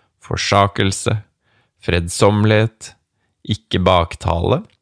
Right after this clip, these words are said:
nestekjærlighet, begjærløshet, mildhet, beskjedenhet, stødighet, et sterkt sinn, tålmodighet, mot, renslighet,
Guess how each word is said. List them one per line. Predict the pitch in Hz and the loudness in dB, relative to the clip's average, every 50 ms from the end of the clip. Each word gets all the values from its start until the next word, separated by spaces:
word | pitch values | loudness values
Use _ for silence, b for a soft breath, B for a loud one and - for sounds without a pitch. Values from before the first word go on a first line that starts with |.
| _ _ _ _ _ _ | _ _ _ _ _ _
nestekjærlighet, | - - 85 82 85 - - - - - 85 - 85 85 85 85 90 92 95 95 - _ - _ _ b b b b b b b b b b b 117 | -10 -6 -4 -4 -4 -6 -10 -14 -12 -12 -8 -4 -2 -2 0 0 0 0 0 -2 -4 _ -20 _ _ b b b b b b b b b b b -8
begjærløshet, | 90 87 82 85 90 95 90 85 87 87 87 90 90 95 95 95 - - - 101 98 98 - _ _ _ - - _ _ _ _ _ - | -6 -4 -4 -4 -2 -2 -2 -2 -2 -2 0 0 0 0 0 -2 -2 -6 -6 -6 -6 -6 -6 _ _ _ -20 -20 _ _ _ _ _ -4
mildhet, | 87 90 95 101 104 113 113 104 117 113 117 104 - - _ _ _ _ _ _ _ _ - 113 | 0 0 2 2 2 2 2 2 2 0 0 -2 -4 -8 _ _ _ _ _ _ _ _ -10 -8
beskjedenhet, | 98 - - - - - 87 90 92 95 95 95 98 98 98 107 - _ - - _ _ _ _ _ _ _ _ _ - | -6 -4 -4 -2 -2 0 0 2 2 2 2 0 0 0 0 -2 -6 _ -18 -20 _ _ _ _ _ _ _ _ _ -8
stødighet, | - - - - - - 90 85 82 80 85 85 82 82 82 107 110 117 - _ _ _ _ _ _ _ _ _ _ _ - | -8 -6 -6 -4 0 2 4 4 4 2 0 -2 -4 -2 -2 -2 -2 -2 -4 _ _ _ _ _ _ _ _ _ _ _ -12
et | 101 - - | -10 -8 -8
sterkt | - - 87 92 104 107 - - - | -8 -4 -2 0 0 -2 -2 -6 -12
sinn, | - - - 95 101 110 113 113 120 - _ _ _ _ _ _ _ _ _ - - | -6 -2 0 0 2 2 0 -2 -6 -10 _ _ _ _ _ _ _ _ _ -10 -4
tålmodighet, | 90 87 87 90 95 101 107 107 110 107 107 120 113 117 _ _ - _ _ _ - 104 101 | -2 0 2 2 4 4 2 2 2 2 2 2 0 0 _ _ -20 _ _ _ -18 -12 -6
mot, | - 90 92 98 104 104 113 - _ _ _ - - _ _ _ _ _ _ _ _ - | -2 0 2 2 2 2 0 -2 _ _ _ -20 -20 _ _ _ _ _ _ _ _ -6
renslighet, | - 87 87 90 85 82 82 80 87 - - - - 90 95 110 117 117 - _ _ | -4 -2 -2 -2 -2 -4 -6 -6 -8 -10 -8 -6 -4 -2 -2 -2 -4 -6 -10 _ _